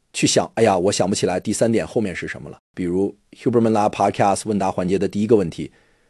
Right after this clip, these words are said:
现在，那第三点是什么来着？所以你得测试自己。如果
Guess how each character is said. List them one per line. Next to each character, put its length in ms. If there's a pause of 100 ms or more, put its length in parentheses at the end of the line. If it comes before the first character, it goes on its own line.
现 300
在， 240 (300)
那 100
第 160
三 260
点 160
是 120
什 160
么 40
来 140
着？ 160 (380)
所 120
以 80
你 140
得 140
测 240
试 160
自 120
己。 180 (260)
如 240
果 280